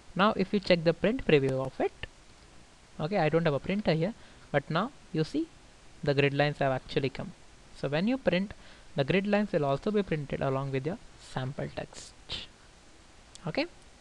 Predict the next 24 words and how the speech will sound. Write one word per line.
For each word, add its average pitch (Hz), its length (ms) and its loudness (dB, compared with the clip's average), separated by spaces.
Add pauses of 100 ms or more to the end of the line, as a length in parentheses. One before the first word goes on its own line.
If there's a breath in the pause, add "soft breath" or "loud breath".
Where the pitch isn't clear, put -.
thank 214 220 -2
you 240 40 0
for 233 120 0
watching 208 300 0
the 214 100 0
video. 202 320 -2 (120)
Have 190 120 0
a 202 40 0
nice 190 220 -2
time. 202 260 -6 (420 loud breath)
To 160 60 0
disable 208 480 4
it, 269 120 0 (1200)
you 156 80 -2
can 156 180 -2
just 180 220 2
go 165 80 -6
to 156 100 -4
the 151 140 2
same 190 260 -2
option 220 360 -4
under 143 180 -2
page 156 320 0
layout, 185 420 0